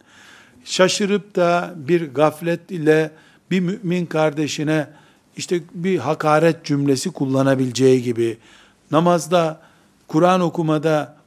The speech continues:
oruçta yanlış yapabilir insan. Allah'ın başka bir emri olan kardeşlik konusunda da yanlış yapabilir. Öbür Müslüman da yanlış yapar, şu Müslüman da yanlış yapar derken, camimiz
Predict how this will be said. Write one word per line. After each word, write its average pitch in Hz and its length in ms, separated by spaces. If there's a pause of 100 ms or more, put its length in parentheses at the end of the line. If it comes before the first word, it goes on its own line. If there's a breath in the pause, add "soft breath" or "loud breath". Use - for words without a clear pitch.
oruçta 160 760 (240 soft breath)
yanlış 160 560
yapabilir 160 640
insan. 117 500 (640 soft breath)
Allah'ın 190 600
başka 170 420
bir 214 120
emri 156 320
olan 156 440 (320 soft breath)
kardeşlik 180 680
konusunda 151 640
da 254 60
yanlış 151 480
yapabilir. 110 640 (480 soft breath)
Öbür 226 240
Müslüman 147 600
da 123 60
yanlış 113 420
yapar, 127 220
şu 233 200
Müslüman 170 500
da 151 60
yanlış 139 440
yapar 131 380
derken, 131 400 (480 soft breath)
camimiz 190 640